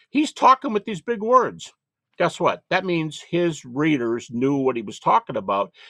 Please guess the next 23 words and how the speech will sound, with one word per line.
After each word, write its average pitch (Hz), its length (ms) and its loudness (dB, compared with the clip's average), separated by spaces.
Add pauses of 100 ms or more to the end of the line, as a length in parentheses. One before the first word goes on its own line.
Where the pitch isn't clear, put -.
He 139 120 2
already 160 280 4
explained 165 520 -4
them. 127 200 -6 (240)
When 143 120 -2
he 139 80 0
came 202 460 -4 (140)
earlier, 143 680 4 (160)
he 165 140 -2
explained 113 560 -4
them. 175 160 -8 (240)
He 202 180 -4
had 233 180 0
them, 175 240 -4 (200)
he 220 480 -8 (240)
knew 156 260 4
it 143 160 0 (180)
before 147 380 0
that, 190 400 0 (420)
and 147 120 0
it 175 40 -4
was 170 140 2
around 143 500 2